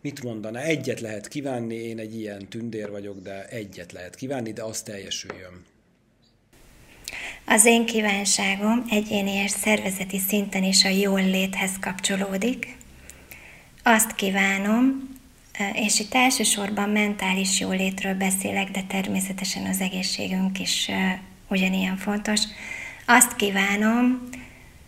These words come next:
Speaker 2: ha le-, ha ilyen szuper tündér vagy,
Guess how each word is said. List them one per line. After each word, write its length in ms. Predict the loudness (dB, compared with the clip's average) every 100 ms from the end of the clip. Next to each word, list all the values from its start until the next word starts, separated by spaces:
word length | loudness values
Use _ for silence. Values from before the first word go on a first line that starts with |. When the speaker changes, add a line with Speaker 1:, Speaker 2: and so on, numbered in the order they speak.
| -20 -20 -20 -16
Speaker 2:
ha 180 | 0 4
le-, 200 | 6 4
ha 120 | 4
ilyen 240 | 2 2 4
szuper 460 | 6 6 6 2
tündér 560 | 2 -4 -2 2 2 2
vagy, 540 | 2 2 0 -2 -6